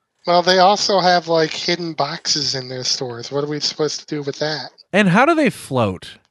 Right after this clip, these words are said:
Speaker 2: is really something that I wanna know.
Speaker 1: And furthermore, why are there sentient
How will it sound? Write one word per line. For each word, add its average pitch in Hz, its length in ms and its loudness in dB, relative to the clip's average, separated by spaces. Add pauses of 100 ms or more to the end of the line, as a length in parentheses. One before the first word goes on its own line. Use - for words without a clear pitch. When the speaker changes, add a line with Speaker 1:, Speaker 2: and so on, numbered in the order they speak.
(440)
Speaker 2:
is 120 520 0
really 120 400 0
something 104 380 -2
that 101 100 0
I 98 120 0
wanna 90 260 -6
know. 76 320 -16 (1600)
Speaker 1:
And 190 260 -4
furthermore, 165 920 2 (500)
why 185 760 4
are 170 200 4
there 165 180 2
sentient 185 800 0